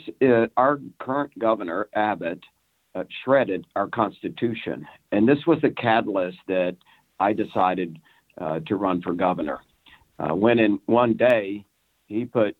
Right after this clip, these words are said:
ten million Texans on, on unemployment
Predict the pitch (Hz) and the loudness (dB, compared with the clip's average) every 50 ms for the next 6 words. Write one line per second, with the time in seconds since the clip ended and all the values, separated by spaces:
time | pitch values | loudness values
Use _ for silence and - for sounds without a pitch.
0 | _ - - 131 147 160 131 117 110 123 127 120 113 107 95 90 90 - - 113 | _ -4 0 2 4 4 4 2 2 2 2 4 2 2 0 -2 -6 -4 -2 -2
1 | 107 - _ - 104 82 78 78 78 78 - - _ _ _ _ _ - 95 104 | -2 -2 _ -8 -6 -6 -6 -6 -8 -12 -16 -20 _ _ _ _ _ -2 0 2
2 | 107 107 - - _ - 101 92 95 95 101 107 110 107 95 92 90 - 120 135 | 2 2 0 -2 _ -2 -2 0 2 2 2 2 2 2 0 -2 -2 0 2 2
3 | 139 110 87 78 80 82 - | 2 2 0 -2 -4 -6 -8